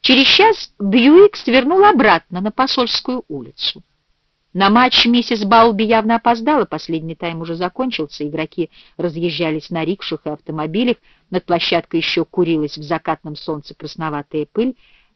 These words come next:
Едва Бьюик поравнялся с воротами, миссис Балби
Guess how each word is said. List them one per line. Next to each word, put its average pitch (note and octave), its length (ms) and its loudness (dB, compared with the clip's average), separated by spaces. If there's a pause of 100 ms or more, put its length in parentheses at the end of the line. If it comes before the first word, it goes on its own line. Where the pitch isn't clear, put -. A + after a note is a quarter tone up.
(180)
Едва B3 460 4
Бьюик A3+ 600 -2 (100)
поравнялся G3+ 680 -2
с - 120 -14
воротами, A#3 480 0
миссис G#3+ 400 -2
Балби A3 680 2